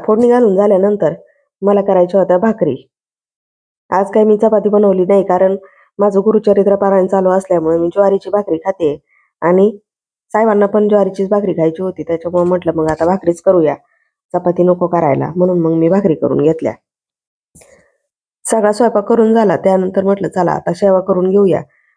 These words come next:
आणि त्यानंतर मग आरती करून नैवेद्य दाखवून घेऊया. पहा आता पूजा तर मी आधीच मांडून घेतली होती, नंतर मग आता मी शेवेला सुरुवात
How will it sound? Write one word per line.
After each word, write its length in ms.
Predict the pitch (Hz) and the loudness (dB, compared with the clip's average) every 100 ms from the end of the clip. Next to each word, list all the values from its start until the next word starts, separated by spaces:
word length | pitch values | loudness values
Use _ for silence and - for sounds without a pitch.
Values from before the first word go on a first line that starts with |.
| - | -4
आणि 180 | 151 175 | 0 2
त्यानंतर 420 | 190 180 180 180 | 2 2 2 0
मग 160 | 180 185 | 0 2
आरती 320 | 180 190 185 | 2 0 -4
करून 300 | 180 175 196 | -2 0 2
नैवेद्य 320 | 220 185 160 | 2 2 0
दाखवून 340 | 147 165 165 139 | 0 -2 -2 0
घेऊया. 300 | 151 151 - - _ _ _ _ _ _ _ _ _ _ _ _ _ _ _ - _ _ _ _ _ _ _ _ - | 0 0 -4 -8 _ _ _ _ _ _ _ _ _ _ _ _ _ _ _ -20 _ _ _ _ _ _ _ _ -6
पहा 80 | 170 | -4
आता 120 | 147 | -2
पूजा 260 | 147 220 247 | 0 0 0
तर 120 | 240 | 0
मी 120 | 233 | 0
आधीच 260 | 240 226 226 | 2 0 0
मांडून 280 | 220 202 208 | 0 0 0
घेतली 240 | 226 202 | 0 0
होती, 260 | 175 165 160 _ _ _ - | -4 -4 -10 _ _ _ -4
नंतर 300 | 202 202 208 | 0 2 2
मग 180 | 202 202 | 2 2
आता 200 | 202 202 | 2 2
मी 160 | 202 208 | 2 2
शेवेला 340 | 214 202 190 | 2 2 2
सुरुवात 260 | 185 202 | 2 0